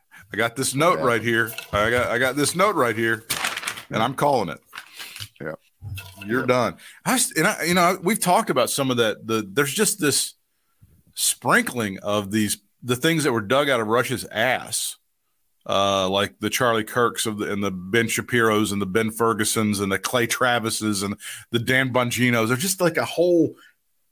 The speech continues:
Speaker 1: just a whole bunch of these assholes, right? Just a whole, like,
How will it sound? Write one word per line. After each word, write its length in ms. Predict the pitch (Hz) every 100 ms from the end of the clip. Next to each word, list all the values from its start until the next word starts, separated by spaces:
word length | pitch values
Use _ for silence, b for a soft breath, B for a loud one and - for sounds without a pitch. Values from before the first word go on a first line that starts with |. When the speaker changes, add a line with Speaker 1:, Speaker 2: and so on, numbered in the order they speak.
| -
Speaker 1:
just 220 | 104 185
a 40 | 139
whole 240 | - 196
bunch 420 | 110 - 185 190
of 60 | 135
these 180 | 127 110
assholes, 580 | 113 139 - 87 - -
right? 300 | 101 131 -
Just 160 | - 135
a 40 |
whole, 280 | 113 160 202
like, 180 | 156 107